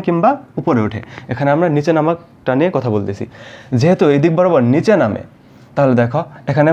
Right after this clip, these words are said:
মোট বল দেখো কী কী আছে। এই দিক বরাবর যেহেতু বস্তুটা নিচে নামতেছে, তাহলে আমরা দেখলাম এই দিক বরাবর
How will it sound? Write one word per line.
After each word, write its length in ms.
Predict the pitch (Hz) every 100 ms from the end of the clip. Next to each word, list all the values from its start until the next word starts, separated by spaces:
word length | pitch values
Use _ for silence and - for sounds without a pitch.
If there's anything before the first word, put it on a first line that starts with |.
| 151
মোট 160 | 160 - - - - 131
বল 120 | 151 147
দেখো 140 | 135 127
কী 80 | 120 98
কী 60 | 107
আছে। 140 | 101 104 - - - - -
এই 60 | 151
দিক 120 | 175 160
বরাবর 280 | 190 180 - 123
যেহেতু 200 | 156 165 165
বস্তুটা 240 | 180 180 156
নিচে 140 | 156 196
নামতেছে, 340 | 185 139 120 104
তাহলে 200 | 123 131 147
আমরা 160 | 147 190 247 - - - - - - - - 123
দেখলাম 340 | 127 139 151 202 - 135
এই 60 | 135
দিক 100 | 143 135
বরাবর 340 | 151 147 170